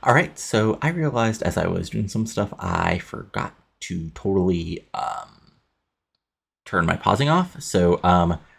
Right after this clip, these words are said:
I'm just gonna go over what I did here real quick. Um, so we have Austin Smooth is pissed. Xavier Ferrer shows up, so back him up anything he wants to do after he lost the, uh, national title. We have Antonio Vecchio happy to show up Logan Wolfsbane again.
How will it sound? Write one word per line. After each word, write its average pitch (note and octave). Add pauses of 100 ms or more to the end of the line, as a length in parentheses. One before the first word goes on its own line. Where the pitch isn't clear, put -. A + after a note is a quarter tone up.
(480)
I'm A2+
just G2+
gonna G#2
go G2
over F#2
what E2+
I E2+
did G2+
here A#2
real A2+
quick. A#2 (320)
Um, G2
so F#2
we F#2
have G#2
Austin G2
Smooth G#2+
is E2
pissed. -
Xavier E2+
Ferrer F2
shows F2
up, -
so E2
back F2+
him F#2+
up F#2
anything F2
he F2
wants E2+
to F2+
do A#2 (300)
after F#2+
he F#2
lost E2
the, F2
uh, D#2+
national -
title. C3 (220)
We G2
have F2
Antonio F2+
Vecchio F2+
happy G2+
to -
show - (260)
up - (360)
Logan E2+
Wolfsbane F2
again. A2